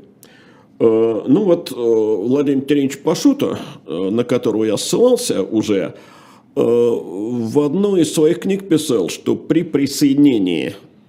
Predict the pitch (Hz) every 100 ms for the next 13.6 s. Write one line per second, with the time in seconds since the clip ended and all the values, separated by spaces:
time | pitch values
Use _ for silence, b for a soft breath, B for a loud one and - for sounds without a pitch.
0 | _ - 78 71 - - 117 113 107 110
1 | 95 120 107 82 - - 110 104 113 107
2 | - 123 - 139 180 131 - - - -
3 | B B B B 113 131 202 247 208 214
4 | 208 - 220 170 127 90 - - 127 -
5 | 160 156 127 107 101 101 98 - 143 127
6 | 123 - - 139 139 175 220 220 147 117
7 | - - 160 165 196 208 - 101 - -
8 | b b b b - - 175 160 - 151
9 | - - - - - - _ b b b
10 | b 147 139 180 143 127 127 143 135 135
11 | 156 160 180 240 180 143 127 147 165 160
12 | - 135 - 143 127 156 151 131 - 120
13 | - 131 143 - -